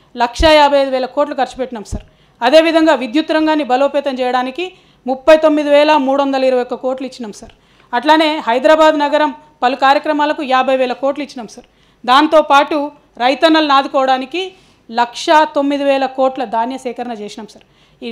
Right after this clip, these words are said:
రైతు బంధుకు డెబ్బై రెండు వేల కోట్లు ఇచ్చినాం. మరి ఇవన్నీ లెక్క కడితే సార్ వచ్చేటటువంటి అమౌంట్ ఏడు లక్షల ఏడు వేల నూట ఎనభై ఆరు కోట్లు సార్. తెచ్చిన ప్రతి ఒక్క రూపాయి కూడా డైరెక్ట్గా ప్రజల జేబులలోకి పోయింది తప్పితే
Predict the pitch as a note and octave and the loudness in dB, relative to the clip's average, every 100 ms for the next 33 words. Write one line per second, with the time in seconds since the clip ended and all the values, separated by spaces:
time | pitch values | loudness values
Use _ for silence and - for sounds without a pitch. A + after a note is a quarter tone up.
0 | A3+ C#4+ D#4 B3+ B3+ C#4+ E4 E4+ D4 A#3+ | 0 0 0 0 0 0 -2 -6 -6 -8
1 | A#3+ C4+ C#4 B3+ A#3+ A#3 A#3+ A#3 C4 - | -4 -2 -2 -2 -6 -6 -10 -10 -14 -16
2 | - _ _ - A#3+ B3 B3 C#4 D#4+ C#4+ | -20 _ _ -8 -6 -2 0 0 2 0
3 | C#4 C#4+ C#4 C#4 C4 D4+ F4 A#3+ A3+ C#4 | 0 0 -2 -2 -4 -4 -6 -10 -8 -6
4 | C4+ C4 B3 A#3 A#3 B3+ C4 F4+ F#4 _ | -6 -6 -6 -8 -6 -6 -8 -10 -12 _
5 | _ _ A#3+ B3+ D4+ C#4+ C4 - D4+ C#4 | _ _ 2 4 4 2 -2 -4 -6 0
6 | C#4+ C#4+ A#3+ B3 C4+ B3+ B3 B3+ C#4 A#3+ | 0 0 0 0 0 -2 -2 -2 -4 -4
7 | A#3 A#3+ A3+ G#3+ G#3+ G#3 - A3+ A3+ A#3 | -8 -8 -8 -10 -12 -12 -12 -12 -12 -16
8 | G3 _ _ _ - B3+ - E4 D#4 D4+ | -20 _ _ _ -6 -6 -2 -2 -2 -2
9 | C4+ D4 C#4 C4+ C#4+ B3+ C4+ D4 D4+ C4+ | -4 0 -2 0 -2 -2 -2 2 2 0
10 | C#4 D4 C4 - _ _ G3+ B3 D4+ E4 | 0 0 0 -6 _ _ -4 0 0 0
11 | E4 D#4+ D#4 C4+ D4+ D4 C4+ C#4 C#4+ C4+ | 0 -2 0 0 0 2 0 0 0 -2
12 | B3 B3+ C4 B3 C4 C#4+ | -2 -4 -4 -8 -4 -4